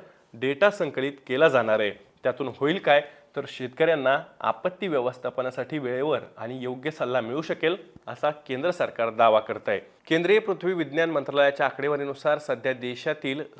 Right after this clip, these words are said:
सदतीस ठिकाणी रिअल टाइम मॉनिटरिंग करणारे डॉपलर वेदर रडार उभारले आलेत, तर मोसम मोबाईल ॲपच्या मदतीनं चारशे पन्नास शहरांसाठी हवामान अंदाज प्रसारित केले जातात.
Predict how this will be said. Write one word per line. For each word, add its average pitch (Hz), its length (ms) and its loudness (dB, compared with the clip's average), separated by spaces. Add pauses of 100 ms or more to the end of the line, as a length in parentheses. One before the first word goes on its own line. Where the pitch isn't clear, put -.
सदतीस 135 480 -6
ठिकाणी 135 400 -2
रिअल 135 260 0
टाइम 139 260 -2
मॉनिटरिंग 127 440 -4
करणारे 123 440 -4
डॉपलर 123 560 -2
वेदर 113 420 -8
रडार 110 400 0 (240)
उभारले 123 520 0
आलेत, 107 220 -2 (460)
तर 170 180 8 (420)
मोसम 143 520 2 (140)
मोबाईल 147 340 0
ॲपच्या 131 360 -2
मदतीनं 135 380 -4
चारशे 123 360 -4
पन्नास 131 360 -4
शहरांसाठी 143 680 0 (300)
हवामान 170 420 4 (120)
अंदाज 135 280 0
प्रसारित 135 420 -10 (120)
केले 147 200 4
जातात. 113 280 0